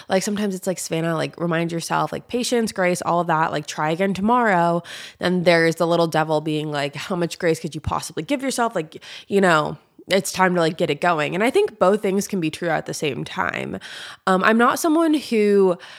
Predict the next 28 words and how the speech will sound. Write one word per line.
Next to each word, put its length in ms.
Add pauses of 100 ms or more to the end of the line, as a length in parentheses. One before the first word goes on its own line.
(160)
really 400
works 440
well 320
with 140
the 80
whole, 480
like, 400 (520)
gentle 560
cushioning, 800
like, 320
"It's 220
okay, 560
like, 180
take 300
your 160
time." 640 (300)
But 100
I'm 160
also 300
not 200
someone 320
who 460 (300)
works 400
well 260
under 180
the 80
pretense 600
of, 580